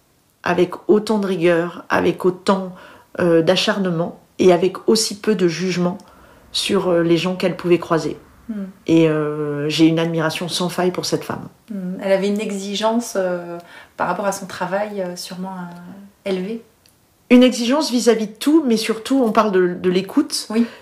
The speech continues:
Speaker 1: C'est quelqu'un qui retient tout.
Speaker 2: Ah.
Speaker 1: Et elle était capable, euh, en croisant la femme de ménage, euh,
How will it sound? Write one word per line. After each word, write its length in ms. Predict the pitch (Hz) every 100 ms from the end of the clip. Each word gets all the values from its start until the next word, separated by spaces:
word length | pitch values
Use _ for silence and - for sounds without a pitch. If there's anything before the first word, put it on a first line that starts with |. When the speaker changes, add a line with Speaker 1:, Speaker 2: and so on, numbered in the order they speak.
| -
Speaker 1:
C'est 240 | - 202
quelqu'un 380 | 214 214 240 254
qui 180 | 247 220
retient 460 | 196 196 220 226 269 -
tout. 220 | - 262 - - - _ - -
Speaker 2:
Ah. 40 | 208 - -
Speaker 1:
Et 360 | - 202 202 202
elle 160 | 190
était 220 | 190 190 202
capable, 480 | 202 202 220 190
euh, 880 | 190 180 170 170 165 165 165 165 165 160 - - - _ -
en 120 | 180
croisant 320 | - 196 214
la 120 | 208
femme 200 | 190 196
de 80 | 190
ménage, 440 | 185 185 196 208 185
euh, 640 | 175 170 170 165 170 156